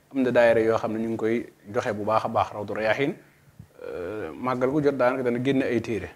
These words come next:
Da-, Muqaddamatul Xidma gi tamit, conférence yi ñu daan organiser, ku ne xam ne ne seen téere bu siiw boobu nga xam ne def nañ ci ay thèmes yu wuute yoo xam ne yu am solo la. Loolu rôle diine la ak yaatal njàngaleem Cheikhul Khadim ak yaatal njàngaleem Islam. Waaye tamit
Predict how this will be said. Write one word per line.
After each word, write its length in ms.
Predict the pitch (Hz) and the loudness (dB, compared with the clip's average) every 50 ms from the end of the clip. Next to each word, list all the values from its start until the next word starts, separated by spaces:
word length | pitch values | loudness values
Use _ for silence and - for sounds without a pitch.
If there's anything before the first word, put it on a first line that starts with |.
| _ _ | _ _
Da-, 160 | - - - 139 | -12 -8 -4 -4
Muqaddamatul 540 | 135 - 156 139 143 143 143 135 135 131 | 2 4 4 4 6 4 2 2 0 -4
Xidma 260 | 120 - 127 120 120 123 | -4 -6 -6 -6 -4 -2
gi 140 | 135 151 | -2 -2
tamit, 240 | 147 147 113 117 - - - _ _ _ _ - _ _ _ _ | -2 -2 -4 -4 -6 -8 -14 _ _ _ _ -20 _ _ _ _
conférence 440 | - 135 135 135 147 143 135 127 117 | -6 -4 -2 0 2 2 2 0 0
yi 60 | 123 | 0
ñu 60 | 127 127 | 2 4
daan 180 | 135 135 131 - | 4 4 4 2
organiser, 400 | 139 127 123 120 113 110 131 143 | -2 -4 -2 -2 -2 0 -2 -2
ku 100 | 139 127 | -2 -4
ne 80 | 127 | -2
xam 180 | 127 - 143 135 | -2 -2 -2 -2
ne 80 | 131 123 | -2 -2
ne 80 | 117 | -4
seen 200 | 110 - 135 131 | -4 -2 -2 -2
téere 200 | 127 135 131 123 | 0 0 0 0
bu 100 | 123 123 | 0 -2
siiw 200 | 117 - 131 120 | -4 -4 -4 -4
boobu 260 | 110 117 117 113 120 123 | 0 0 0 0 0 -2
nga 80 | 120 117 | -4 -4
xam 140 | - 110 | -4 -6
ne 120 | 110 113 127 - - | -6 -8 -10 -12 -12
def 180 | 220 - 123 - | -12 -10 -8 -6
nañ 200 | 135 131 127 127 113 | -4 -4 -4 -4 -4
ci 100 | - 110 - | -6 -6 -2
ay 280 | 123 123 123 120 113 - - | 0 0 0 0 -2 -2 -4
thèmes 200 | 139 123 123 120 | -4 -2 -2 -2
yu 60 | 120 120 | -2 0
wuute 300 | 127 147 170 180 - 160 | 2 2 2 4 4 4
yoo 200 | 143 139 135 127 | 4 4 4 2
xam 180 | - 135 117 117 | 2 0 -2 -2
ne 80 | 113 | -4
yu 80 | 117 113 | -2 0
am 140 | 143 156 156 | 0 0 2
solo 200 | 151 147 123 110 | 2 2 2 2
la. 140 | 117 - - - - - - _ _ _ | 0 -2 -4 -8 -18 -20 -20 _ _ _
Loolu 200 | 123 123 127 123 120 139 | -4 0 2 2 4 4
rôle 200 | 165 165 147 127 | 4 4 4 4
diine 260 | 117 143 143 131 123 127 | 4 4 4 6 4 4
la 60 | 156 | 2
ak 140 | - - 135 | 0 0 0
yaatal 340 | 127 135 139 139 135 143 135 | 2 4 4 4 4 2 0
njàngaleem 420 | 131 123 120 117 120 120 113 113 117 | 0 0 0 0 0 -2 -4 -6 -6
Cheikhul 280 | - - 117 113 113 113 | -6 -6 -6 -6 -6 -6
Khadim 320 | - 113 113 127 131 123 | -8 -10 -10 -8 -8 -8
ak 100 | 123 117 | -4 -2
yaatal 240 | 120 127 123 120 127 | 0 0 0 0 -2
njàngaleem 400 | 120 117 117 113 113 107 107 110 101 | -2 0 -2 -2 -2 -4 -8 -8 -10
Islam. 300 | 120 - - 107 92 82 - - - - - - - - _ - | -12 -12 -10 -10 -10 -10 -12 -16 -20 -20 -20 -20 -20 -20 _ 0
Waaye 200 | 113 120 131 127 | 2 4 4 4
tamit 240 | - 127 147 170 | 4 2 2 2